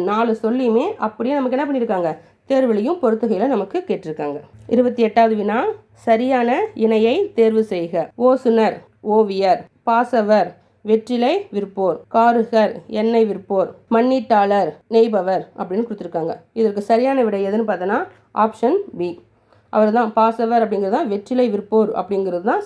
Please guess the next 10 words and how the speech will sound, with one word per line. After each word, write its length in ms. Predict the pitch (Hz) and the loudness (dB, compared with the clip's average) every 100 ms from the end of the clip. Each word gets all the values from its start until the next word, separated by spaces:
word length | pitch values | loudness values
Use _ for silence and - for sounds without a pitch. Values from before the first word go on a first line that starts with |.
| - | -2
சரியான 500 | 196 233 233 208 294 196 | 0 2 2 2 0 0
இணை. 160 | 185 175 - _ _ _ 226 | -2 -4 -6 _ _ _ -4
மீதி 260 | 262 294 285 | -2 0 0
இருக்கக்கூடியது 520 | 226 233 226 196 180 190 | 0 -2 -2 -2 -2 0
எல்லாமே 360 | 214 269 208 277 - 196 | 2 2 2 0 0 -2
தவறு. 260 | 175 165 - _ _ _ - | -2 -2 -4 _ _ _ -6
இதை 80 | 220 214 | 0 2
எப்படி 180 | 262 285 | 2 0
நம்ம 120 | 240 220 | -2 -2
தெரிஞ்சுக்கலாம்னா, 640 | 214 220 214 185 165 | -2 -2 0 0 0